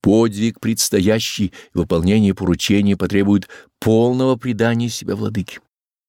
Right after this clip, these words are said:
У матери будешь учиться полноте целеустремленности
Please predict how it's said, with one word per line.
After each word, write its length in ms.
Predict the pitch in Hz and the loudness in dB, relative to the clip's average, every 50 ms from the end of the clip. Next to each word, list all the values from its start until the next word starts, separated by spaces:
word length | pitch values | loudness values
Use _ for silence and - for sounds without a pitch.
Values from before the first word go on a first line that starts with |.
| _ _ _ _ _ _ _ | _ _ _ _ _ _ _
У 160 | - 98 101 | 2 4 6
матери 540 | 98 98 104 107 107 98 - - 110 95 92 | 6 4 4 2 0 -2 -4 -6 -4 -4 -2
будешь 340 | 90 98 98 90 82 - - | 0 0 0 0 -2 -2 -4
учиться 580 | 101 - - - 127 123 - - - 113 98 - _ _ _ _ _ _ _ _ | -4 -4 -2 -2 -2 -2 -2 0 0 -2 -2 -4 _ _ _ _ _ _ _ _
полноте 500 | - 107 98 98 101 98 - - - 104 | 2 2 4 4 2 2 0 0 0 0
целеустремленности 1200 | - - - 92 80 76 76 - - - 71 65 - 135 151 147 139 131 120 - - - 120 117 | 0 0 -2 -2 -2 -2 -4 -4 -2 -2 0 2 4 4 4 2 2 0 -2 -2 -4 -4 -4 -6